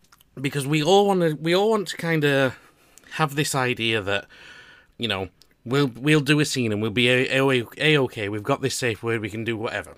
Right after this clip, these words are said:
Okay. And that's great. Don't get me wrong. Should always have a safe word, rac and S S C principles, et cetera. But what happens when that fails?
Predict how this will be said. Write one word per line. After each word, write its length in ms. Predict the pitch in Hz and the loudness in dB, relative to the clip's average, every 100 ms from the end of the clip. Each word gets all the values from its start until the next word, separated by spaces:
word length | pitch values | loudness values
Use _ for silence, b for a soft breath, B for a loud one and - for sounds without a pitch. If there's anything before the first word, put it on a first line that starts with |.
| - 101 | -20 -14
Okay. 280 | 104 139 156 b b b b b b b b b | -4 -2 -4 b b b b b b b b b
And 180 | 143 151 | 0 4
that's 200 | 175 - | 2 0
great. 480 | - 156 107 95 113 | -4 -2 -2 -4 -6
Don't 240 | 123 117 | -4 -4
get 140 | 120 123 | -6 -4
me 100 | 135 | -4
wrong. 280 | 120 117 | -2 -4
Should 240 | 101 - 113 | -6 -8 0
always 320 | 117 131 131 | 0 2 -2
have 140 | 139 | -2
a 40 | 135 | -6
safe 300 | 131 117 - | -2 -4 -2
word, 300 | 117 113 107 | -4 -4 -6
rac 340 | 95 107 - | -4 -4 -4
and 80 | 120 | -10
S 200 | 117 - | -10 -10
S 100 | 117 | -10
C 180 | - 117 | -10 -10
principles, 560 | - 101 - - 101 95 | -10 -12 -10 -8 -6 -6
et 120 | - | -10
cetera. 340 | 107 87 - - _ _ _ _ _ b b b b b b b b b _ | -10 -10 -14 -18 _ _ _ _ _ b b b b b b b b b _
But 100 | 143 | 2
what 260 | 127 135 165 | 4 4 4
happens 440 | 180 160 165 147 | 4 0 2 0
when 160 | 131 127 | 0 -2
that 160 | 123 110 | -2 -6
fails? 400 | 110 - - | -12 -12 -18